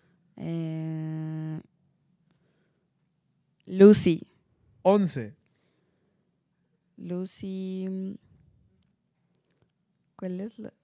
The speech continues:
Speaker 1: <laughs> ¿Yo cuál es la otra tuya? Ah, Mimi, Mimi, Mimi.
Speaker 2: Mim, doce.
Speaker 1: Eh, Peruzzi.
Speaker 2: Tres, el nombre potente, trece.
Speaker 1: <laughs> Este, ¿quién más? Oliver.
Speaker 2: Catorce.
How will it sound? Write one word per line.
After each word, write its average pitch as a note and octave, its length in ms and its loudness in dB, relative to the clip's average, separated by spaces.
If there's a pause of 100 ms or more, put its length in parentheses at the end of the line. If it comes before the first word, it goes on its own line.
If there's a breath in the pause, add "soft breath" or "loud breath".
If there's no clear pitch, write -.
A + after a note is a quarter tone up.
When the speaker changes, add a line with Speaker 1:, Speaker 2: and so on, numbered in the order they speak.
(240)
Speaker 1:
<laughs> A#3+ 600 8
¿Yo G3+ 180 4
cuál G#3+ 180 -4
es A#3 40 -10
la B3 180 -6
otra G#3+ 220 -12
tuya? A3+ 320 -12 (880)
Ah, F#3 200 0
Mimi, F#3 480 0 (160)
Mimi, E3 280 4
Mimi. F3 280 2
Speaker 2:
Mim, D#3 100 -8
doce. F#3 420 -2 (760)
Speaker 1:
Eh, E3 380 4
Peruzzi. F#3 520 6 (520)
Speaker 2:
Tres, F#3 240 0
el D3 140 -8
nombre C#3+ 220 -12
potente, C3 380 -8
trece. F#3 440 -2
Speaker 1:
<laughs> B3 60 2 (1080 soft breath)
Este, F3 1200 -12 (920)
¿quién E3+ 260 -12
más? E3 800 -14 (140)
Oliver. F#3 500 -4 (580 soft breath)
Speaker 2:
Catorce. E3+ 600 -2